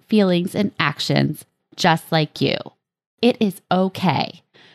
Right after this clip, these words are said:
You do not have to brace yourself for it. And this, "of course they did," it is just a nice way of bringing levity to what is happening, which is people are being people, just like you,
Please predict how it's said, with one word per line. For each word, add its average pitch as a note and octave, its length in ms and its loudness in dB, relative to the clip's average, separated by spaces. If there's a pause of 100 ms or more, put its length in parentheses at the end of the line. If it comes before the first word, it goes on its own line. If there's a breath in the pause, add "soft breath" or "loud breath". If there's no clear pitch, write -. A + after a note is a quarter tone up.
(120 soft breath)
You G#3 160 2
do G#3 160 0
not G3 320 2
have C#4 260 -2
to C#4+ 80 -2
brace G#3 360 -2
yourself F#3 420 0
for E3+ 240 2
it. - 260 -4 (640 soft breath)
And A#3 420 0 (260)
this, C4 380 0 (160)
"of G#3 160 2
course G#3+ 380 0
they C4+ 240 0
did," C4+ 360 0 (380 loud breath)
it B3 100 2
is A4 220 2
just D4 400 0
a B3 120 0
nice G#3+ 440 0
way G3 360 2
of G3 280 -6
bringing G3 380 0
levity F3 560 2
to A3 240 0
what G3 180 2
is G3+ 160 -2
happening, G3+ 720 0
which A#3+ 300 -2
is B3+ 240 -6 (120)
people E4 520 0
are B3 120 2
being A3+ 400 2
people, - 640 0 (460)
just A#3+ 320 2
like C4 280 -2
you, F3 320 0